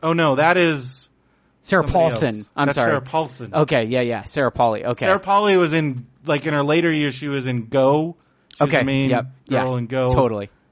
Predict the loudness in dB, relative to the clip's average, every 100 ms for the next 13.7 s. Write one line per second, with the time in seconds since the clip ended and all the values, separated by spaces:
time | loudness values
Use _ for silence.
0 | _ -8 -2 2 2 0 -2 -2 -2 -6
1 | -6 -4 -4 -4 -2 -2 0 0 0 0
2 | 0 0 2 0 0 -4 -6 -4 0 0
3 | -2 -2 0 0 -2 -2 -4 -6 -6 -8
4 | -6 -4 -2 -2 -4 -4 -2 -4 -4 -14
5 | -20 -8 0 0 2 0 2 0 2 2
6 | 2 2 -2 -4 -8 -14 _ -18 -6 -2
7 | 0 2 2 2 2 2 2 0 -2 -4
8 | -2 -2 -2 -2 0 0 0 -2 -4 -6
9 | -2 2 2 2 0 0 -2 0 0 0
10 | 0 0 0 -2 -6 -12 -18 -20 -20 -20
11 | -20 -8 -6 -4 -4 2 2 4 4 4
12 | 2 -2 4 4 4 4 4 2 -2 0
13 | 0 0 0 2 2 2 0